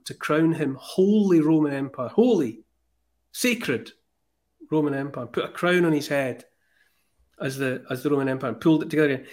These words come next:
And the, and ever since, you know, since Rome, the, the, the, the edifice that was pulled together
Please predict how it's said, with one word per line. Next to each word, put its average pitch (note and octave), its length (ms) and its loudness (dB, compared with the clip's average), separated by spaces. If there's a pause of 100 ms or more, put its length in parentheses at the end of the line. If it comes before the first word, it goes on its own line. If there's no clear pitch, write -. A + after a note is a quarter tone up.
(480)
And E3+ 160 6
the, E3 260 2 (1120)
and D#3+ 100 4
ever A3 180 8
since, - 760 4 (160)
you D#3+ 80 0
know, D3+ 40 0
since A3 360 0
Rome, F#3 540 6 (120)
the, E3+ 140 -6
the, - 520 -8
the, G#3+ 180 -6
the F#3+ 140 -2
edifice G3 400 2
that - 80 -2
was D#3 120 -4
pulled G#3 340 0
together F3 460 2